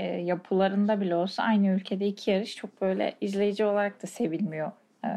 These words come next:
bence. O yüzden farklı bir isim olması daha çok hoşlarına gidecektir diye düşünüyorum. E, o yüzden, e, bakalım ya, heyecanla bekliyoruz her zaman gibi Cengiz Han. <laughs> Hani şey olmadı,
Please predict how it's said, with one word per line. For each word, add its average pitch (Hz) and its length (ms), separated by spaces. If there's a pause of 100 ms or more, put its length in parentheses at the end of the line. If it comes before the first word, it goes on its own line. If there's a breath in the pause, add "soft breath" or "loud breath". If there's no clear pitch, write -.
(140)
bence. 190 400
O 220 60
yüzden 190 240
farklı 190 420
bir 185 60
isim 185 240
olması 175 320
daha 190 120
çok 190 180
hoşlarına 185 400
gidecektir 190 560
diye 165 200
düşünüyorum. 185 520 (1160 loud breath)
E, 190 200 (140)
o 190 200
yüzden, 226 440
e, - 340 (220)
bakalım 202 320
ya, 185 100
heyecanla 208 480
bekliyoruz 196 520
her 175 120
zaman 185 180 (100)
gibi 170 180
Cengiz 175 360
Han. 214 140
<laughs> - 20
Hani 202 420 (340 loud breath)
şey - 200
olmadı, 196 520